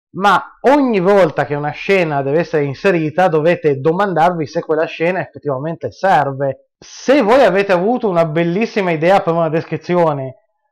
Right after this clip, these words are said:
ma questa descrizione alla fine ai personaggi non serve a nulla, non è che gli serve a mandare avanti la trama, non è che gli serve a capire meglio l'ambientazione, è solo grafica, quella scena deve essere tolta.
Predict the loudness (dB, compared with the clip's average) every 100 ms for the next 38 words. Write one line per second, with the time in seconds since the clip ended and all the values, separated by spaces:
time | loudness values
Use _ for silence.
0 | -8 -6 0 0 0 -4 -4 -10 -4 0
1 | 2 0 -4 -8 -2 0 0 -2 -4 -4
2 | -2 -2 -2 -2 -2 0 2 2 0 -6
3 | -4 0 0 2 0 0 0 0 0 -2
4 | -2 -4 -4 -6 -4 -2 0 -2 -2 0
5 | 2 0 -2 -2 0 2 4 4 0 -4
6 | -8 -10 -6 -6 -6 -6 -8 -6 -4 -4
7 | -4 -10 -12 -8 -2 -2 -2 -6 -14 _
8 | _ _ _ -10 -2 2 4 2 0 _
9 | _ _ _ _ _ _ -6 0 4 4
10 | 4 -2 -6 0 2 2 -4 _ 0 2
11 | 2 0 0 0 -2 -4 -6 -10 -2 2
12 | 2 0 -2 -4